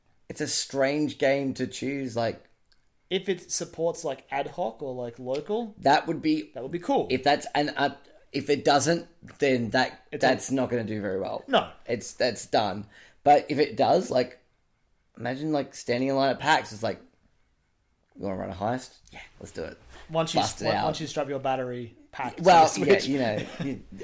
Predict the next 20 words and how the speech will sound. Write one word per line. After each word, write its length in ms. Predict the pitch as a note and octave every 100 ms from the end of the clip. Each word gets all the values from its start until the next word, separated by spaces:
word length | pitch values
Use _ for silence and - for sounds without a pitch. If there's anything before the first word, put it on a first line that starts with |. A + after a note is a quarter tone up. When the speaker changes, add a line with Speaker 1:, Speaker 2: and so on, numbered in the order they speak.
| - -
Speaker 1:
there 240 | D3 F3 F3
are 180 | E3+ E3
obvious 380 | E3 D#3+ D#3 C#3+
limitations 540 | C3 A#2+ B2 A2+ G#2
around 260 | G#2+ A2 G2+
that 140 | G2
as 100 | F#2+
well. 120 | A2+ F#3
Speaker 2:
But 100 | E3+
Speaker 1:
But 80 |
Speaker 2:
definitely, 280 | D#3 G3+ D#3+
like, 160 | C#3+ C#3+
that, 180 | E3+ E3
that 140 | F3
would 100 | E3+
be 80 | D#3+
a 60 |
cool 340 | D3+ - C3+ C3+
idea. 380 | C3+ D3 A#2 G2+
Speaker 1:
Mm, 240 | D3+ A#2+